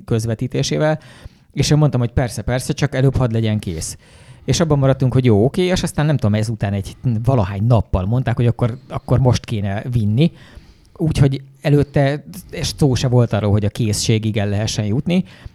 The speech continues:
ö, de nekik nem volt több forgatási napjuk abban az évben, amikor ez történt. Úgyhogy, ö, elment a befejezetlen hangyász, ilyen, ö, ne-, rosszul találomra betekert fékegyensúlyjal, meg mit tudom én, mi, a kis utcai gumiain a lap timingba,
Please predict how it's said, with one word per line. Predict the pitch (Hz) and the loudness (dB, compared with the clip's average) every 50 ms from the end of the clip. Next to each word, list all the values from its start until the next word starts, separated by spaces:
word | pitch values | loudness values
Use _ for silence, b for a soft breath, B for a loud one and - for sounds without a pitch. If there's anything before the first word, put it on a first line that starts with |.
| B B - | B B -2
ö, | 143 143 143 143 139 139 | 2 4 4 4 2 2
de | 139 | 2
nekik | 147 143 135 151 143 139 | 2 2 0 0 0 2
nem | 151 135 | 2 4
volt | 127 117 - | 4 4 2
több | - 120 | 2 0
forgatási | - - 120 101 95 104 - - 101 104 - | 0 0 0 0 -2 -2 -2 -2 -2 -2 0
napjuk | 107 98 87 - 92 87 87 - - - _ | -2 -2 -2 -2 -4 -6 -6 -8 -12 -18 _
abban | - - - 117 110 107 98 | -12 -10 -8 -4 -2 0 0
az | 101 101 | 0 0
évben, | 107 90 82 95 90 80 85 85 82 - _ _ _ _ _ _ | -2 -4 -6 -8 -8 -6 -8 -8 -8 -10 _ _ _ _ _ _
amikor | 135 117 107 101 110 101 | -4 -4 -2 -2 -2 -4
ez | 95 95 - | -4 -6 -8
történt. | - 85 80 - - 87 82 82 B B B B B B B B - | -8 -8 -10 -10 -12 -12 -14 -14 B B B B B B B B -2
Úgyhogy, | 131 131 - 147 147 143 | 0 2 4 4 6 6
ö, | 151 147 151 151 - - - - - - - - | 6 6 4 2 0 -6 -14 -20 -20 -20 -6 0
elment | 160 143 131 117 120 127 139 - | 4 4 6 6 6 4 4 4
a | 131 | 2
befejezetlen | 135 131 117 - 110 101 104 113 104 101 - 104 98 | 4 4 2 2 0 0 0 -2 -2 -4 -4 -4 -2
hangyász, | 98 120 127 143 135 135 131 123 123 - - | 2 4 4 6 6 6 6 4 4 2 0
ilyen, | 135 123 110 110 107 104 110 110 110 139 160 - 113 170 170 - 175 107 - | -4 -4 -4 -4 -2 -4 -4 -4 -6 -10 -12 -12 -12 -12 -14 -12 -14 -12 -12
ö, | 165 - - 147 127 139 | -12 -12 -8 -2 0 2
ne-, | 143 151 143 | 2 4 4
rosszul | 131 151 147 - - 147 135 127 123 123 117 | 2 2 0 0 0 2 4 4 4 2 2
találomra | - 139 139 139 131 120 120 120 120 117 | 2 2 4 4 4 2 2 2 0 0
betekert | 120 113 107 123 113 - 107 95 104 - | 0 -2 -2 -4 -4 -4 -6 -8 -8 -6
fékegyensúlyjal, | - 143 139 131 - 131 123 127 117 110 - - 110 107 104 101 104 | -2 -2 0 0 0 0 0 0 0 0 -2 -2 -2 -2 0 0 0
meg | 101 98 95 90 | -2 -4 -4 -4
mit | 98 113 123 | -6 -6 -4
tudom | - 143 127 123 120 | -2 -2 0 0 0
én, | 120 113 | 0 0
mi, | 110 110 | 0 -2
a | 110 104 101 | -2 -2 -4
kis | - 110 123 | -4 -6 -6
utcai | 123 113 - - 104 98 | -6 -6 -6 -6 -8 -6
gumiain | 95 117 110 110 98 92 90 90 87 | -4 -2 -2 -2 -2 -2 -4 -8 -8
a | 85 | -8
lap | 87 131 - | -8 -10 -8
timingba, | - 160 160 160 160 160 165 165 165 160 | -6 -4 -4 -4 -4 -2 0 0 0 0